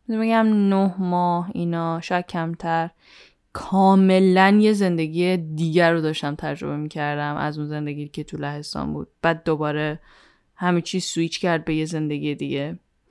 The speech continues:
It's fu-, I'm very fortunate to have the opportunity to experience all of these new things. ولی those are feelings دیگه. You cannot help it. Anyways,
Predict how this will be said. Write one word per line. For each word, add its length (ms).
It's 120
fu-, 280
I'm 380
very 520
fortunate 960
to 60
have 260
the 160
opportunity 1000
to 120
experience 560
all 280
of 60
these 240
new 160
things. 400
ولی 460
those 160
are 80
feelings 420
دیگه. 280
You 40
cannot 300
help 340
it. 120
Anyways, 360